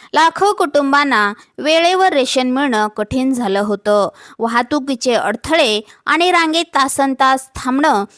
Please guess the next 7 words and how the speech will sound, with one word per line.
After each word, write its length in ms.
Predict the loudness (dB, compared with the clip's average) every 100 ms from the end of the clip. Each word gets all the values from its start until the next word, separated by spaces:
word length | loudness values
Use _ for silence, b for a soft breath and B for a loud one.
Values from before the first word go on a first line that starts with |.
| B -2
यामुळे 440 | 0 2 2 0
अनेकांना 720 | 0 -2 -2 -2 -2 0 0 0 -2 _
अन्नधान्याच्या 840 | -4 -2 -2 -2 -2 -2 -2 0 0
तुटवड्याला 840 | 0 -6 -2 0 2 2 2 2 -2
सामोरं 560 | -4 -2 0 2 2
जावं 340 | 0 0 0 0
लागलं. 460 | -2 -2 -2 -4